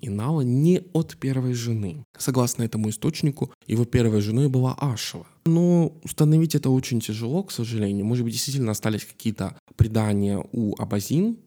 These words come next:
Это интересно. В любом случае, мы этот факт не, не отрицаем. Он есть. Да? И такая информация существует, и это хорошо. Послы Идара получили грубый отказ.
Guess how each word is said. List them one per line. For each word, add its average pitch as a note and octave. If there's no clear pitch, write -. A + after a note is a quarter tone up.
Это D#3+
интересно. C3
В G#2
любом G2+
случае, -
мы A2+
этот A2+
факт -
не, G#2
не G2+
отрицаем. B2
Он C3+
есть. -
Да? D#3+
И -
такая E3
информация A#2
существует, F3+
и A2
это A2
хорошо. -
Послы B2
Идара B2
получили G#2+
грубый C3
отказ. -